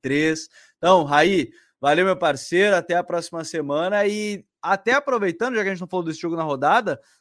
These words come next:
lá no teu canal tem também a análise do quinteto do Flamengo, né? Acho que é importante destacar o Gabigol meia,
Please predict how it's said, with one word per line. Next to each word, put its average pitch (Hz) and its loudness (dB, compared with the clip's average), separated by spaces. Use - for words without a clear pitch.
lá 151 -2
no 202 -6
teu 208 -4
canal 170 -2
tem 196 -12
também 185 -6
a 196 -2
análise 175 -6
do 196 -6
quinteto 196 -2
do 190 -2
Flamengo, 151 -2
né? 160 -2
Acho - -20
que 135 -14
é - -10
importante 165 -6
destacar 143 -2
o 127 -4
Gabigol 156 0
meia, 165 0